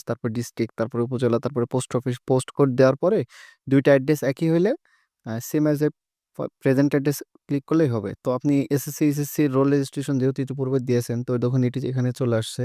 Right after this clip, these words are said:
এরপরে আপনার গ্র্যাজুয়েশন লেভেল, মানে আপনি যে অনার্সটা করছেন সেই অনার্সের ডিটেলসটা এখানে দেওয়া লাগবে। প্রথমে অনার্স এক্সামিনেশন, এখানে অনার্স দিবেন। কেউ যদি পাস কোর্স থাকে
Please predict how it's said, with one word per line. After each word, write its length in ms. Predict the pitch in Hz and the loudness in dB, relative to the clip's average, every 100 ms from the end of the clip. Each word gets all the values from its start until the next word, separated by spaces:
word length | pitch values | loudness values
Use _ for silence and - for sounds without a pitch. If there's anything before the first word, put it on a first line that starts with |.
| 233 | -4
এরপরে 300 | 147 147 127 | -2 2 2
আপনার 240 | 120 143 165 _ _ _ | 2 0 -2 _ _ _
গ্র্যাজুয়েশন 580 | 113 135 139 156 143 156 | 2 4 6 2 2 0
লেভেল, 280 | 135 110 98 | 0 0 -4
মানে 180 | 104 120 | -6 -6
আপনি 220 | 123 135 123 | -6 -6 -4
যে 80 | 131 | -2
অনার্সটা 560 | 123 135 - _ 135 135 165 | -2 -4 -8 _ -2 -2 -4
করছেন 320 | 123 123 123 120 | -6 -4 -2 -2
সেই 180 | - | 2
অনার্সের 440 | 123 127 135 - 139 - - _ _ 117 | 2 4 2 0 -2 -4 -16 _ _ -6
ডিটেলসটা 440 | 123 127 127 - | -4 -2 -4 -2
এখানে 180 | 117 120 | 0 0
দেওয়া 240 | 113 113 101 | 2 4 2
লাগবে। 280 | 98 107 131 165 | 0 -4 -6 -6
প্রথমে 320 | - 127 127 127 | -6 -4 -2 -2
অনার্স 380 | 90 120 127 - - | 0 0 0 -4 -8
এক্সামিনেশন, 500 | 135 117 123 123 135 | -4 0 2 0 0
এখানে 200 | 127 127 | -2 0
অনার্স 320 | 117 117 123 123 | 2 2 2 0
দিবেন। 240 | 123 110 123 - _ | 0 0 0 -6 _
কেউ 140 | - | -6
যদি 180 | 123 135 | -6 -4
পাস 240 | 127 131 - | 0 0 0
কোর্স 220 | - 147 - | -4 -6 -4
থাকে 280 | - 139 175 | -6 -2 -2